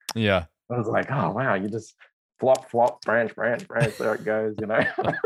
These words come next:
Speaker 1: <laughs> A little bit here and a little bit
Speaker 2: Yeah, yeah.
Speaker 1: there.
Speaker 2: I, in a way, like, a, a lot of people think,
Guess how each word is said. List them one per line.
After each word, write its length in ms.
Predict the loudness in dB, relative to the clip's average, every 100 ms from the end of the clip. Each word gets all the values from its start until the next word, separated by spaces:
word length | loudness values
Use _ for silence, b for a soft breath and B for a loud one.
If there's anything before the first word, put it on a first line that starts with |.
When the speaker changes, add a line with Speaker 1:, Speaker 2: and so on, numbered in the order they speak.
| -4
Speaker 1:
<laughs> 200 | -4 -4
A 60 | -2
little 180 | 0
bit 160 | 2 2
here 380 | 4 4 4 2 0
and 100 | -2
a 40 |
little 180 | 0 0
bit 120 | 2
Speaker 2:
Yeah, 60 | 2
yeah. 60 | 2
Speaker 1:
there. 380 | 4 2 0 -6 B B B B
Speaker 2:
I, 40 | -10 -4
in 140 | -2
a 80 | 2
way, 280 | 2 2 2
like, 280 | -2 -4 -8 _ _ _ _ _ -6
a, 140 | -2 -2
a 40 | -2
lot 180 | -2 -2
of 100 | -4
people 300 | -6 -8 -10
think, 240 | -10 -10